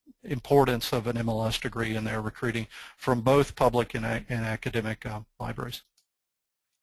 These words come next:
Uh, where are positions posted? Uh, I think they fall into some, uh, broad categories, uh, regional, uh, uh, and consortial, uh, sites,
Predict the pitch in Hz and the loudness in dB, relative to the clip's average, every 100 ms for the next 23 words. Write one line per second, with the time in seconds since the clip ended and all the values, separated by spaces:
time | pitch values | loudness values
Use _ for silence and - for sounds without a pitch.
0 | - _ - - - - - 143 139 196 | -20 _ -20 -20 -20 -10 2 2 6 6
1 | 196 156 - 127 139 - 127 - 143 139 | 8 6 4 2 4 4 2 0 2 2
2 | - 131 127 - - 131 123 - 131 165 | 2 0 0 -4 -4 2 2 2 0 0
3 | 151 131 135 131 127 123 117 - 113 117 | 0 2 6 8 8 2 -2 -4 -4 -4
4 | - 123 113 104 120 120 117 - 123 120 | -4 -2 -2 4 6 6 4 -6 0 0
5 | 117 120 120 120 113 - - - - 127 | 2 4 4 4 0 -8 -18 -20 -6 0
6 | 117 117 - 131 139 139 127 127 127 127 | 0 0 -4 0 2 2 4 6 8 4
7 | - 123 117 117 _ - - - 117 117 | 2 2 2 0 _ -20 -16 -8 -4 -4
8 | 127 113 120 110 135 131 - 127 123 123 | -4 -6 -2 2 4 4 4 4 4 2
9 | 123 117 - 127 127 123 | 0 2 4 4 2 0